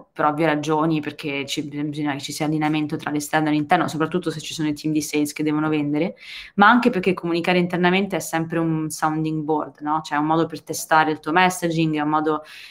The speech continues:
sì, per praticare, ehm, quindi va fatto.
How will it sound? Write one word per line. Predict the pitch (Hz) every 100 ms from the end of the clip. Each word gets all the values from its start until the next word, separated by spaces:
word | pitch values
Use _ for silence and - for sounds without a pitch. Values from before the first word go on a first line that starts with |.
| - _
sì, | - - 175
per | 165 156
praticare, | 170 165 170 160 165 156 147 - _
ehm, | - 160 143 143 147 143 147 147
quindi | 165 156 147 151 -
va | 160
fatto. | 156 - - - - -